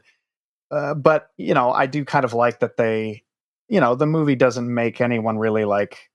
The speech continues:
you know, she is this manic pixie dream girl, but I feel like they're also like, "Well, yeah, but she's just a messed up early twenty-something like Scott is." Again, I'm not saying that that's, like,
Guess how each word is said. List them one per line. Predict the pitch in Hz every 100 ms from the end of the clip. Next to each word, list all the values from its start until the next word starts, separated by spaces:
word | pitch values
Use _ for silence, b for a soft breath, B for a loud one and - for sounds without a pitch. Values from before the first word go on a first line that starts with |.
| _ _
you | 143
know, | 113
she | 110 143 131
is | 117 113
this | 123 123
manic | 120 110 -
pixie | 120 - 117
dream | 104 110 110
girl, | 117 120 120 - _
but | - 101
I | 101
feel | - 113 104
like | 98 101 -
they're | 107 104
also | 101 -
like, | 107 104 -
"Well, | 185
yeah, | 160
but | 104 107
she's | - 123
just | - 110
a | 110 98
messed | - 113 104 -
up | 104 - _ _ _ _ _ _ _ -
early | 117 107
twenty-something | 92 113 110 120 101 107
like | 101
Scott | - 151 135
is." | 123 117 - - _ _ _ _ _ _ _
Again, | 147 123
I'm | 113
not | 120 101 _ -
saying | - 113
that | 101
that's, | - - -
like, | - -